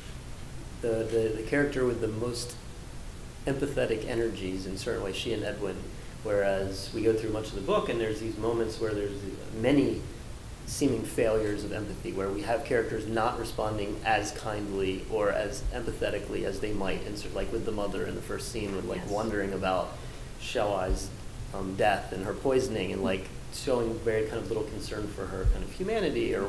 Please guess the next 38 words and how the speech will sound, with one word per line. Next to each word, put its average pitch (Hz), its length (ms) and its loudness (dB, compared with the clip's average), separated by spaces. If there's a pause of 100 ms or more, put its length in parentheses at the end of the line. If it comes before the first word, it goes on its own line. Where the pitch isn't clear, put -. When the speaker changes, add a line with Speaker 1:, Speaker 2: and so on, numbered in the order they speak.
(100)
Speaker 1:
or 110 180 2
her 143 120 2
sons 139 520 4
even. 104 380 -2
And, 113 160 -4
like, 104 240 2 (840)
uh, 104 200 -4
so 156 140 0
I 151 40 8
wonder 156 500 8
about 110 380 2
that, 143 300 2 (420)
um, 98 380 -4
this, - 460 -2 (100)
this 110 200 -2
kind 117 160 -2
of - 80 -2
exploration 104 640 -2
of 95 100 -2 (380)
where 107 520 0
sympathies 117 460 -2
are 98 80 -2
turned 104 300 -2
off, 85 280 -2
in 120 60 0
the 113 60 0
case 127 220 2
of 101 120 -2
Ryu 104 240 2
in 95 80 0
particular, - 520 -2
but 117 140 2
in 120 100 0
the 117 220 0
other 151 200 4
characters 156 500 0
too, - 280 2
this - 240 0